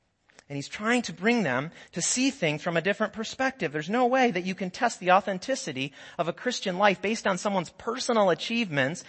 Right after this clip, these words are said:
and worldly accolades. Now,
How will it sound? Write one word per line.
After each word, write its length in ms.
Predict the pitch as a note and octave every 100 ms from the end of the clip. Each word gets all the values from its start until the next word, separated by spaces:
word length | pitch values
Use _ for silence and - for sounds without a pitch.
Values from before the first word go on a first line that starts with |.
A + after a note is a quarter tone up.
| -
and 240 | F3 F3+ F3+
worldly 400 | A3 C4 A3 A3+
accolades. 920 | A3 B3+ - F#3 B2 G2 F#2+ - - _ _ _ _ _ _ _ _ _ _ - - - -
Now, 240 | A3+ D#3